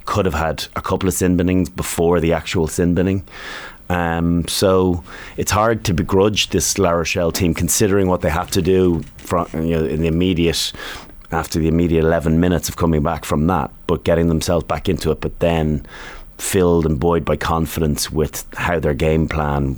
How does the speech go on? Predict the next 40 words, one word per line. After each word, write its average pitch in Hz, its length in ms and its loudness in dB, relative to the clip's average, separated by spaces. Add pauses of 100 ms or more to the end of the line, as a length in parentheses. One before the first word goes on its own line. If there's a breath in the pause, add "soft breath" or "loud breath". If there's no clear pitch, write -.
was 71 420 -2
really 76 440 2
hurting 71 380 -2
Leinster. 67 420 -4
And 87 80 -2
again, 214 300 -2
it's, - 320 -6
the - 140 -2
reality 123 420 2
is, 120 180 4
and 101 100 2
we, 92 140 0 (520 loud breath)
that, 98 160 -2
you 95 140 2
know, 92 80 4
players 110 380 0
will 104 120 2
deny 98 300 2
it, 92 100 -2 (100)
but 95 260 0 (580 loud breath)
that, - 180 0
that, 110 500 0 (140)
that 104 120 2
Achilles 117 440 2
heel, 117 260 4
that 98 180 4
attritional 107 500 0
physical 107 440 2
game, 104 340 2
much 104 300 2
bigger 107 240 2
men 101 320 4
running 101 460 2 (160)
at 90 200 0
smaller 107 560 2
men, 92 420 2 (680 loud breath)
i-, 92 220 0
is 98 180 4
a - 60 0
factor. - 460 -4